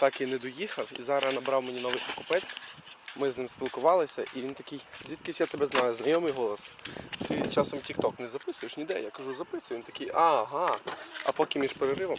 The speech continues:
дивіться. Угу. Як тут тепер чистенько, як тут гарненько. І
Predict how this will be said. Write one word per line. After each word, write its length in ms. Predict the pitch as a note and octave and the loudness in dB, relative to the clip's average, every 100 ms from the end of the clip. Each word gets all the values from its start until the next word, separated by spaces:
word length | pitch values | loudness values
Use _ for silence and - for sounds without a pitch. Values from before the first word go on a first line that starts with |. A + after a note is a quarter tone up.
| - | -4
дивіться. 380 | B2 F#2 - - - - - - - B2+ | -6 -8 -12 -12 -12 -12 -14 -14 -14 -10
Угу. 360 | A#2+ B2 C3 E3 - - - - B2+ | -10 -8 -10 -10 -16 -18 -18 -14 -6
Як 160 | B2+ | -6
тут 120 | C3 | -6
тепер 320 | - - B2+ - | -10 -6 -6 -2
чистенько, 560 | - E3 - B2+ C3 | -2 -2 -4 -6 -2
як 120 | C3+ | -2
тут 180 | - C3 | -2 -8
гарненько. 640 | A#2+ C3+ E3 C#3+ A#2+ - - - - - - - - - - - - - - | 0 2 4 0 -2 -4 -6 -8 -10 -10 -16 -18 -20 -20 -20 -20 -18 -18 -18
І 80 | - | -12